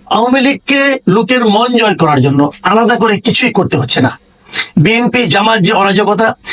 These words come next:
যে চাঁদাবাজি, দখলদারিত্বের রাজনীতি শুরু করেছে,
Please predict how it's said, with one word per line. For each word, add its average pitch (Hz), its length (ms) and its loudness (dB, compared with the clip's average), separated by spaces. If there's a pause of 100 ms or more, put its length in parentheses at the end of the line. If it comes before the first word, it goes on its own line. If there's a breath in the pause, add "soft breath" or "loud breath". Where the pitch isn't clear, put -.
(100 loud breath)
যে 165 120 2
চাঁদাবাজি, 202 600 0 (240 loud breath)
দখলদারিত্বের 208 720 0
রাজনীতি 180 380 0
শুরু 240 240 -2
করেছে, 160 380 0